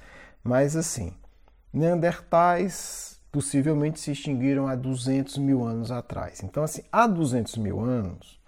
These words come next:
a gente pode imaginar que o nosso nível era de um Neandertal, na Terra ou em outro canto, era um serzinho daquele. Na Terra surge uma outra raça, um outro grupo humano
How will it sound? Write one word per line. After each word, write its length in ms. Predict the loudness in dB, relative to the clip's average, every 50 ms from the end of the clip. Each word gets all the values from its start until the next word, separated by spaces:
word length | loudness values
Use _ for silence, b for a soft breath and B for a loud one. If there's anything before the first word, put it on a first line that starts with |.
| b b b b b b b
a 40 | b
gente 240 | -2 -2 -2 -2 -4
pode 600 | -4 0 2 4 4 4 4 0 -2 -6 -8 -8 -12 _ -20 -20 -20 -20 -20 -20 _ _ _ 0 4
imaginar 1000 | 6 6 6 6 2 0 -2 -6 -8 -8 -6 -6 -4 -4 -6 -6 -8 -12 -18 -12 _
que 100 | 0 0
o 60 | 2
nosso 360 | 4 2 2 0 -2 -4 -4
nível 360 | -2 0 2 2 0 0 0 0
era 160 | 0 0 0
de 140 | 0 0 0
um 100 | 2 2
Neandertal, 840 | 2 2 2 2 0 0 -2 -4 -6 -8 -6 -6 -6 -6 -6 -10 -6
na 180 | -2 -2 -2 0
Terra 280 | 0 2 2 2 2
ou 100 | 0 0
em 80 | 0 0
outro 220 | 0 0 -2 -6
canto, 320 | -6 -6 -6 -6 -4 -4 -4
era 120 | -2 0
um 300 | 0 0 0 0 0 -2
serzinho 420 | -4 -4 -4 -2 -2 -2 -4 -4 -4
daquele. 360 | -4 -4 -6 -8 -12 -12 -12 -14 b b b b b b b b b b b b b b b b b b
Na 180 | 2 4 4 4
Terra 560 | 4 4 2 2 2 2 0 0 -2 -2 -4 -8 -16 -20 -20 -20 -20 -20 -20 -20 -20 -18
surge 420 | -8 0 2 4 6 6 6 4
uma 200 | 4 4 6 6
outra 340 | 6 6 4 4 2 0 0
raça, 360 | 0 0 0 -2 -2 -2 -2
um 120 | -2 0
outro 260 | 2 0 0 0 2 2
grupo 640 | 2 4 4 6 6 6 6 6 4 2 0 2
humano 680 | 2 2 2 2 0 0 0 -2 -2 -2 -2 -2 -4